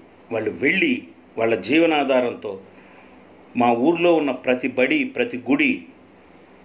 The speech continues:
ప్ర-, ప్రతి అభివృద్ధి వెనక, ప్రతి బడి, మళ్ళీ చెప్తున్నాను, ప్రతి గుడి, ప్రతి అభివృద్ధి వెనక తమ ముద్ర వేసుకున్న ఈ గల్ఫ్, ప్రవాస గల్ఫ్ వాసుల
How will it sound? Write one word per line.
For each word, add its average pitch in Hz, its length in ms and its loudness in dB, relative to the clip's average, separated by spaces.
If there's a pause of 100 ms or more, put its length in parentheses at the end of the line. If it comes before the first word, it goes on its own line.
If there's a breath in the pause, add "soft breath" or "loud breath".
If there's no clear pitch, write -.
(240)
ప్ర-, 117 220 0 (140)
ప్రతి - 580 -2
అభివృద్ధి 165 520 2
వెనక, 160 340 0 (580)
ప్రతి 127 440 0
బడి, 127 360 0
మళ్ళీ 120 180 -2
చెప్తున్నాను, 117 460 -6 (160)
ప్రతి 120 220 0
గుడి, 127 440 0 (460 loud breath)
ప్రతి 147 260 0
అభివృద్ధి 170 520 2
వెనక 160 460 0 (360 loud breath)
తమ 135 160 4
ముద్ర 127 340 2
వేసుకున్న 127 580 0 (1400 loud breath)
ఈ 120 360 4 (200)
గల్ఫ్, 139 520 -2 (1040)
ప్రవాస 165 400 2
గల్ఫ్ 131 460 -4
వాసుల 123 460 0